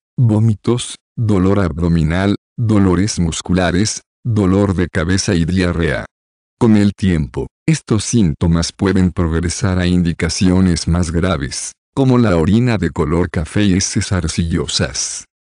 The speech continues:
El último síntoma, y el más grave,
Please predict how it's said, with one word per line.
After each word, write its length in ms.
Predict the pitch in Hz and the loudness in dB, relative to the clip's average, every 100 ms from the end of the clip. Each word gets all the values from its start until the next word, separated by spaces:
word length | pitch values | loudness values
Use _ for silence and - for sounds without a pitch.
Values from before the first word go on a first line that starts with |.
| _ _ | _ _
El 140 | 98 98 | 0 0
último 480 | 117 123 107 82 78 | 0 0 2 2 0
síntoma, 640 | - 90 82 90 85 82 - - | 0 0 2 0 0 0 -6 -4
y 140 | 120 | 0
el 100 | 101 | 2
más 320 | 90 107 113 101 | 2 0 -2 -2
grave, 520 | 104 90 76 80 | 0 0 0 -2